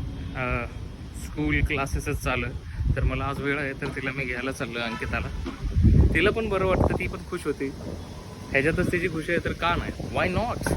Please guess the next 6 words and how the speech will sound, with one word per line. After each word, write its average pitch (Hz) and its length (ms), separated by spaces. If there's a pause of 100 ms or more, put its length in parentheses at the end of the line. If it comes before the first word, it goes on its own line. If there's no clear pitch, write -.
(640)
So 147 80
आता 139 200
इथून 147 340
जाऊया, 147 300
तिला 139 400
घेऊया. 139 340